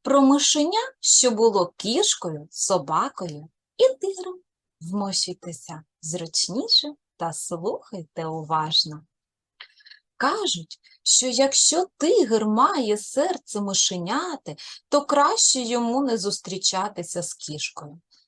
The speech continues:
Сталося так, що ворон ніс у дзьобі мишеня і, пролітаючи над лісом, випустив свою здобич. У тому лісі жив чарівник, і мишеня впало до ніг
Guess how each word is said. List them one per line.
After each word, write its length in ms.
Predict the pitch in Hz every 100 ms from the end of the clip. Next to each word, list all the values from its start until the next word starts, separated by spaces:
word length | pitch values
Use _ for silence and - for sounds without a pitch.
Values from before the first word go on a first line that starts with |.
| _
Сталося 720 | - - 180 175 175 - 170 -
так, 400 | 190 285 302 - - - -
що 300 | - 302 302
ворон 540 | 269 640 370 233 220
ніс 320 | 233 453 -
у 80 | 277
дзьобі 560 | 208 170 220 311 226 233
мишеня 760 | 214 208 - 196 175 165 143 - -
і, 100 | 269
пролітаючи 920 | 330 370 392 - 381 381 381 - 359
над 260 | 359 349
лісом, 560 | 330 466 466 - 151 156 _
випустив 680 | 196 202 277 277 202 - 180
свою 480 | - 180 175 170 196
здобич. 760 | 185 151 151 151 - - - _ - - -
У 120 | 226
тому 420 | - 214 190 180
лісі 600 | 156 165 240 427 - 180
жив 280 | 180 175 180
чарівник, 760 | - 311 453 508 440 440 - - _
і 120 | 226 254
мишеня 600 | 226 214 - 175 175 311 466
впало 560 | - - 370 370 311 302
до 200 | 202 170
ніг 340 | 160 180 285